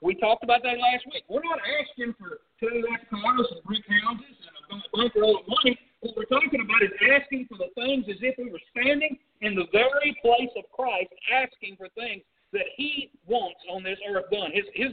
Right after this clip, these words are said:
will being accomplished. We're asking God for mercy. We're asking God for grace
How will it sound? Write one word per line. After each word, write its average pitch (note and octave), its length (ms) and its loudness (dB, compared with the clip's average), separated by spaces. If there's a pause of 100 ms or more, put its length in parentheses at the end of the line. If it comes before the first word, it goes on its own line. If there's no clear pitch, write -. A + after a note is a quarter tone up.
will G#3+ 240 0
being F#3+ 160 -2
accomplished. D#3 560 -6 (240)
We're - 80 8 (240)
asking A3+ 400 -6
God A#3+ 240 -6
for G#3+ 100 -8
mercy. G#3+ 640 -6 (240)
We're - 120 0
asking A#3 480 -2
God A#3 220 2 (100)
for G#3+ 80 -2
grace G3+ 480 0